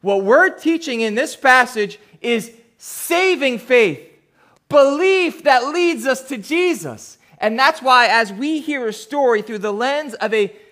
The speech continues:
father who's in crisis, a very influential man, a noble man, a royal official, as he is in this crisis of faith, yes, he's going to see Jesus' mighty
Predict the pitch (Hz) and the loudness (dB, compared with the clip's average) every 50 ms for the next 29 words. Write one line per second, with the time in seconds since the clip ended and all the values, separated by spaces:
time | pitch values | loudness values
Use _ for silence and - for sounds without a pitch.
0 | _ _ _ _ - - 262 285 294 302 302 254 247 226 202 233 220 180 214 202 | _ _ _ _ -10 -2 2 4 6 6 6 4 2 0 0 -2 -6 -6 -8 -10
1 | 190 - - - 311 269 277 254 - - - 131 101 - - - - _ _ _ | -10 -12 -10 -4 -2 -2 -2 -2 -4 -8 -14 -16 -18 -20 -20 -20 -20 _ _ _
2 | _ _ _ _ _ _ _ _ _ - 220 233 214 175 160 - - 170 262 277 | _ _ _ _ _ _ _ _ _ 2 2 4 4 2 0 -4 0 4 6 6
3 | 262 233 208 240 247 - - 233 220 233 254 262 - 226 170 147 127 110 107 104 | 6 6 2 -2 -4 -4 -4 -4 -2 -2 -2 -2 -4 -6 -6 -6 -8 -8 -10 -14
4 | 143 _ _ - 196 196 190 202 226 262 294 294 247 202 156 139 127 117 110 107 | -18 _ _ -6 -6 -2 2 4 4 4 4 4 0 -4 -4 -6 -10 -10 -12 -14
5 | - _ _ - 202 202 190 190 226 262 294 302 285 262 208 185 - - 277 302 | -18 _ _ -4 -2 -2 2 4 6 6 6 6 6 4 2 -2 -4 -4 -6 -6
6 | - - - 147 123 123 _ _ _ _ - 233 233 214 - - - 311 330 339 | -6 -6 -8 -10 -10 -12 _ _ _ _ 0 2 2 2 0 -2 -4 -4 -2 -2
7 | 302 247 202 240 233 220 214 196 - - - 262 285 294 285 262 233 196 - 214 | -2 -2 -2 -2 -4 -4 -4 -10 -8 -2 0 2 2 2 0 -4 -12 -12 -12 -12
8 | 175 - 254 254 247 226 - - - _ _ _ - 220 277 302 277 - - 277 | -6 -2 0 2 2 0 -2 -6 -14 _ _ _ -2 0 2 2 2 0 -2 -6
9 | 285 247 220 277 277 269 247 233 214 - - 285 285 262 214 - _ _ - 160 | -8 -4 0 0 0 0 0 -4 -6 -6 -4 -4 -4 -4 -4 -6 _ _ -20 -10
10 | 156 180 285 311 320 269 254 247 - - 214 185 - _ _ _ - 202 214 262 | -4 -2 0 0 0 0 -2 -6 -6 -6 -8 -8 -10 _ _ _ -8 -2 2 4
11 | 285 311 311 311 277 240 233 208 170 | 6 6 4 2 0 -4 -6 -6 -8